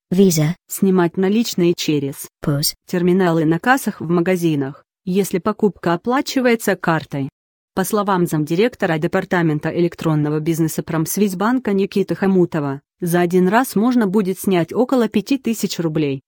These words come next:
Speaker 2: причем для клиента это будет бесплатно. По информации источника Р Г на банковском рынке,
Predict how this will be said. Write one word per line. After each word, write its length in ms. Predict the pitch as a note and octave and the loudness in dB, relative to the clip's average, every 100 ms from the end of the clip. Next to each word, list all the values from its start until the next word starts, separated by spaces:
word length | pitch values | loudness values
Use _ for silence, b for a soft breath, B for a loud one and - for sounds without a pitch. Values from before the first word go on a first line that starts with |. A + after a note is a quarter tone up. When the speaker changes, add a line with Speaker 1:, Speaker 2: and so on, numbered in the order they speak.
| _ | _
Speaker 2:
причем 460 | - E3+ - E3 D#3 | -2 -2 0 -2 0
для 160 | F3 | -2
клиента 480 | E3 F3+ F#3 C#4 C4 | -2 -2 0 -2 -2
это 240 | D#3 D#3 G3+ | -2 -2 0
будет 340 | G#3 F#3 F3 | 0 2 0
бесплатно. 720 | F3 F3 - D#3+ C#3+ - B2+ - _ _ _ _ | 0 -2 -4 -6 -6 -8 -12 -12 _ _ _ _
По 160 | F3+ E3 | 0 0
информации 720 | E3 D#3+ F3+ A#3+ - G3+ F#3+ | 0 -2 0 0 0 0 0
источника 600 | - F3 E3 - E3+ E3+ | 0 -2 -2 -2 -2 -2
Р 180 | D#3+ F3 | -2 0
Г 180 | A#3+ | 2
на 100 | B3 | 2
банковском 600 | G3+ F#3+ E3+ D#3+ - F3 F#3+ | 2 0 0 -4 -6 -2 2
рынке, 480 | F#3+ D#3+ - C3+ | 2 0 -2 -10